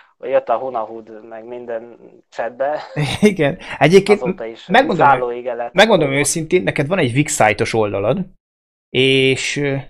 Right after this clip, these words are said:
Speaker 2: én, én nagyon bújtam a netet mindenféle ilyen hud után, mert engem borzasztóan zavart, és én ott láttam, hogy, ö,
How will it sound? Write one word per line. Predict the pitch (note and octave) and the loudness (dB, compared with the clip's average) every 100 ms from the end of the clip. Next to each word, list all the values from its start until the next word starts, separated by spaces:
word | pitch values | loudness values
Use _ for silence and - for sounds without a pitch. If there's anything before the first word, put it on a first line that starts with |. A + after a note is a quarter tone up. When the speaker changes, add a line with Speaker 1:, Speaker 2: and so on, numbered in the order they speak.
| - _ _ | -18 _ _
Speaker 2:
én, | C#3 D3 | -2 -2
én | D#3 D3 | 0 2
nagyon | G3 F3+ C3 C3 | 2 2 0 -4
bújtam | A#2 D3 C#3 A#2+ | 0 2 4 2
a | A#2 | 0
netet | B2 B2 A#2 - | -2 -4 -6 -6
mindenféle | C3+ C#3 A#2+ G#2+ A2+ G#2+ | -2 -2 -2 -4 -4 -2
ilyen | G#2+ G#2+ | -2 -4
hud | - B2+ A#2 | -2 -2 -2
után, | A#2+ A#2 A2 | -2 -2 -2
mert | A2 A2 | -2 -4
engem | A2 A2 G#2+ | -4 -4 -6
borzasztóan | G2+ C3 G2+ F#2+ - F#2+ F#2 | -4 -4 -4 -10 -12 -12 -12
zavart, | F#2 F#2+ G2 | -12 -12 -14
és | A2+ - | -14 -10
én | A#2+ | -10
ott | A#2+ | -8
láttam, | C#3 G3 D3+ _ G#2 G#2 _ _ _ _ _ | -10 -10 -14 _ -16 -16 _ _ _ _ _
hogy, | A2 G#2+ A2 | -8 -6 -6
ö, | A2 | -6